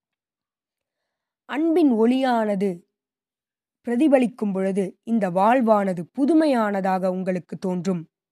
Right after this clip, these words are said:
"இந்த வாழ்க்கையில் என்ன இருக்கிறது இதை தவிர?" என்று கேட்டவர்கள் இத்தகைய அன்போடு இதயத்தால் வாழத் தொடங்குங்கள். ஆராய்ச்சி செய்வதை நிறுத்துங்கள்.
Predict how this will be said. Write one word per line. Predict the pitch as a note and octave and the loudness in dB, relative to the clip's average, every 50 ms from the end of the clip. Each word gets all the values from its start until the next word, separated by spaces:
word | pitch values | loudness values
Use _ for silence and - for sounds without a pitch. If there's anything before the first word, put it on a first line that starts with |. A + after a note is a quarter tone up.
| _ _ _ _ _ _ _ _ _ _ _ _ _ - | _ _ _ _ _ _ _ _ _ _ _ _ _ -6
"இந்த | C4 C4+ B3 G3+ | -2 -2 -2 -2
வாழ்க்கையில் | F#3 F#3 B3+ E4+ D#4 - F4+ D#4+ C#4+ A3 F3+ | 0 0 0 0 0 0 2 2 2 2 0
என்ன | E3+ E3+ F#3 B3+ F4 | -2 -2 -2 0 2
இருக்கிறது | E4 A#3 A#3+ - - A#3+ G#3+ G#3 G3 G#3 G#3 - _ _ | 4 2 2 2 0 0 0 2 2 0 -2 -4 _ _
இதை | - A3+ A#3 A#3 | -2 0 0 0
தவிர?" | G#3+ - A3+ G#3+ A3 A#3 A3 G#3+ G3+ - - _ _ _ | 0 2 2 2 4 2 2 2 0 -2 -4 _ _ _
என்று | _ - A3+ A#3 G#3 G3+ F#3+ - | _ -6 -4 -2 -2 -2 -4 -6
கேட்டவர்கள் | _ - A3 A3+ G#3 - A3+ G3+ F#3 F#3 F3+ E3+ G3 F#3+ E3+ F3 _ _ _ _ _ _ _ _ _ _ _ _ _ _ _ _ _ _ _ _ _ | _ -4 -4 -4 -4 -8 -8 -8 -6 -6 -4 -2 -2 -2 -2 -4 _ _ _ _ _ _ _ _ _ _ _ _ _ _ _ _ _ _ _ _ _
இத்தகைய | _ A3 - - _ - A#3 G3 G3+ G3 F#3+ | _ -20 -20 -16 _ -8 -4 -2 -2 -2 -2
அன்போடு | - G3+ G#3+ B3 C4+ B3+ A#3 A3+ G#3+ G3 F#3 F#3 F3+ E3 E3+ - _ _ _ _ _ _ _ _ _ _ _ _ _ _ _ _ _ _ _ _ - | -2 0 0 2 4 6 6 6 4 4 2 -2 -4 -6 -8 -14 _ _ _ _ _ _ _ _ _ _ _ _ _ _ _ _ _ _ _ _ -6
இதயத்தால் | G#3+ A3 C4+ D4 D#4 D#4 - - _ - A#3 G#3+ G3 E3+ - - _ | 0 4 4 6 6 4 0 -2 _ -16 -10 -8 -8 -8 -10 -12 _
வாழத் | F#3+ F#3 F#3+ G3 G#3+ G#3 G#3 G3+ - - | -6 -2 0 0 2 2 0 -2 -2 -4
தொடங்குங்கள். | F#3 F3+ F3+ F3+ F3+ F3 F3 F3 E3 F#3+ F#3 E3+ - - _ _ _ _ _ _ _ _ _ _ _ _ _ _ _ _ _ _ _ _ _ _ _ | -4 -4 -4 -6 -6 -6 -8 -6 -4 -4 -4 -4 -6 -12 _ _ _ _ _ _ _ _ _ _ _ _ _ _ _ _ _ _ _ _ _ _ _
ஆராய்ச்சி | G#3+ G#3 A#3+ C#4 D#4 D#4+ D#4+ D#4 D4+ A3 - A#3+ A3+ | -2 0 2 2 2 2 2 2 0 -2 0 -2 -2
செய்வதை | F#3 - A3 G#3 A3 G3+ G3+ G3 F#3+ F3+ F3+ - - | 0 0 0 0 2 2 2 0 0 0 -4 -6 -8
நிறுத்துங்கள். | - F#3+ F#3+ G3+ A3+ G#3 - - A3 G3+ F3+ G3 F#3+ E3+ | -8 -4 -2 -2 -2 -2 -2 -2 -2 -2 0 -2 -4 -4